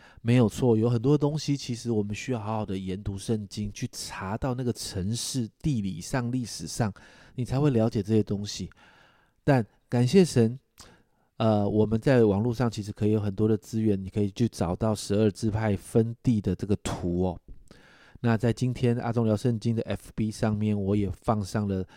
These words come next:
十二支派的分地的图。如果、呃，有兴趣的家人们，你可以上去F B上面去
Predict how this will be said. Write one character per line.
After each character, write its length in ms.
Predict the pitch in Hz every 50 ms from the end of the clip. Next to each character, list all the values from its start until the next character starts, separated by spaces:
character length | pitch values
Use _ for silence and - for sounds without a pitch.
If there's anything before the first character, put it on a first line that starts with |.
| - -
十 240 | - - - - 107
二 160 | 117 120 110
支 220 | - - - 117
派 340 | 117 - - 120 113 101 95
的 160 | 90 98 90
分 380 | 87 - - - 117 117 117 113
地 160 | - 120 117
的 100 | 101 101 -
图。 400 | - - - 107 90 92 95 - - - - - - - - -
如 120 | 113 113
果、 260 | 110 113 104 101 95 - - - - -
呃， 100 | - 107
有 80 | 101 95
兴 320 | - - - 143 139 123
趣 220 | 113 - - 127
的 80 | 113 107
家 200 | - - 139 147
人 100 | 151 139
们， 180 | 123 113 101 98
你 100 | 98 95
可 160 | - 110 110
以 80 | 110
上 240 | 98 - - 110 104
去 120 | - 104 95
F 240 | 92 90 - - -
B 200 | - 107 104 104
上 240 | 101 - 113 101 95
面 200 | 101 101 98 92
去 160 | - - 104